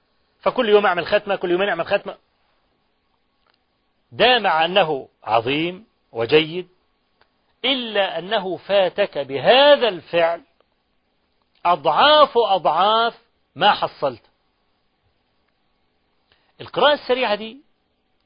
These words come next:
لا يتدبرها القلب. القرآن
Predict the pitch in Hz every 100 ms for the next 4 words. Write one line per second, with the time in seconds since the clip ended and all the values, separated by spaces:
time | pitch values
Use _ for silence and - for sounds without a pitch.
0 | _ _ _ _ _ _ - 190 240 196
1 | 165 156 147 143 135 123 - 92 80 _
2 | _ _ _ _ _ _ _ _ _ _
3 | _ _ _ _ _ _ - - 220 240
4 | 220